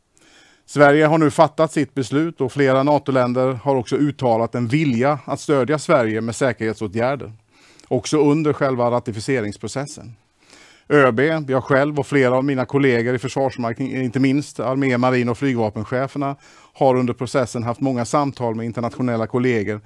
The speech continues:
som på olika sätt efterhört vår syn på läget och om hur och på vilket sätt man kan bistå oss. Vi välkomnar sånt stöd, även om jag tycker det är viktigt att påpeka att försvaret av Sverige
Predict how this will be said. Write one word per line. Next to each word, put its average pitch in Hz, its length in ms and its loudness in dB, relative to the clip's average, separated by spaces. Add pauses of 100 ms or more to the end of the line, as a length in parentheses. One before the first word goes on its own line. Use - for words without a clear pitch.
(220)
som 151 180 0
på 151 80 2
olika 135 300 2
sätt 127 260 -2
efterhört 113 680 -2
vår 120 240 0
syn 151 360 -2
på 147 120 -2
läget 135 400 0 (380)
och - 280 0
om 143 340 0
hur 160 400 2
och 147 160 -4
på 147 80 0
vilket 139 240 -2
sätt - 320 0
man 120 140 -4
kan 110 220 -4
bistå 107 420 -4
oss. - 280 -14 (1200)
Vi 151 80 8
välkomnar 170 480 4
sånt 151 260 0
stöd, 113 420 0 (140)
även 143 340 4
om 135 240 0 (140)
jag 135 160 -2
tycker 135 180 -2
det 139 60 2
är 135 40 0
viktigt 139 320 -2
att 127 80 -2
påpeka 127 540 0
att 120 100 -6
försvaret 170 540 2
av 156 60 -2
Sverige 135 520 2